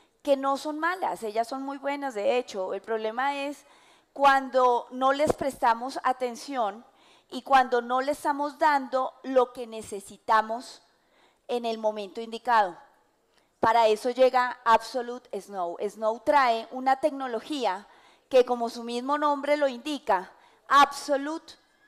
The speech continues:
es un, él trae su Celactive. El Celactive llega directamente a ese melanocito terco que cuando nos da el sol, él hace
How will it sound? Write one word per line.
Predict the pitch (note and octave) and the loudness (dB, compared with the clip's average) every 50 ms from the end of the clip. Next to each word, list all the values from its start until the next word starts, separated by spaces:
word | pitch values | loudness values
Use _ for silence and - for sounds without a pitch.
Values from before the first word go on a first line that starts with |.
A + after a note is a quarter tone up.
| _ _ _ - | _ _ _ -2
es | A#3+ B3+ B3+ B3+ - | 2 2 2 2 -2
un, | C#4 C#4 C#4 C#4 _ | -10 -10 -10 -12 _
él | - B3 A#3+ A#3+ | -10 -10 -8 -6
trae | - C#4 C4+ C4 C4+ C4+ C#4+ C#4+ - | -6 -4 -4 -2 -2 -4 -6 -6 -10
su | - - - C4+ C4 A#3 G#3+ | -14 -16 -14 -12 -12 -12 -12
Celactive. | G3+ - - B3+ A#3 A#3 A#3+ A#3 A3 A3 - - - D3+ F#3+ - - _ _ _ _ _ _ _ | -12 -6 -2 -2 0 2 2 2 2 0 -4 -14 -16 -16 -16 -18 -20 _ _ _ _ _ _ _
El | - - B3 - | -8 -8 -6 -2
Celactive | - C#4+ C4+ C#4 C#4 C#4 C#4 - D#4+ D4+ C#4+ | -2 -2 2 2 0 0 0 -4 -8 -6 -4
llega | E4 D#4+ D#4 E4 E4 | -4 -2 0 0 -2
directamente | D#4+ D#4 C#4+ B3+ A3+ - D4 D4 D#4 D#4 D4+ D#4 | -2 0 -2 -2 -2 -2 -4 -4 -2 -4 -6 -4
a | D#4+ | -6
ese | D#4 - E4 | -4 -4 -4
melanocito | D#4+ E4 D#4 D4 C#4 C4+ A#3+ A3 - - - D4+ C#4 - - D4 D4+ | -4 -2 0 0 0 0 -2 -8 -10 -10 -12 -12 -10 -6 -6 -6 -2
terco | - - E4 D#4+ D#4 D4+ D4 - - B3+ B3 B3 - - - - - - _ - | 2 4 6 6 6 4 2 -2 -4 -4 -4 -4 -6 -10 -20 -20 -20 -20 _ 0
que | - C4+ C4 | 2 2 4
cuando | - C4+ C4+ C4 B3+ C4 B3+ | 6 6 6 6 4 0 0
nos | B3 B3+ B3 B3 - | 0 -2 -2 0 2
da | - C#4+ D4 | 4 4 4
el | D#4+ D#4 | 4 0
sol, | - - - F4 D#4+ D#4 D4+ D4 D4 D4 - - - _ _ _ _ _ - | -2 0 2 4 4 4 4 2 0 -4 -14 -20 -20 _ _ _ _ _ -2
él | - C#4 C#4+ C#4+ D4+ D4 - - | 0 2 2 0 -2 -6 -6 -2
hace | - D4 D4+ D4 - - E4+ D#4+ | 0 2 2 0 0 0 0 0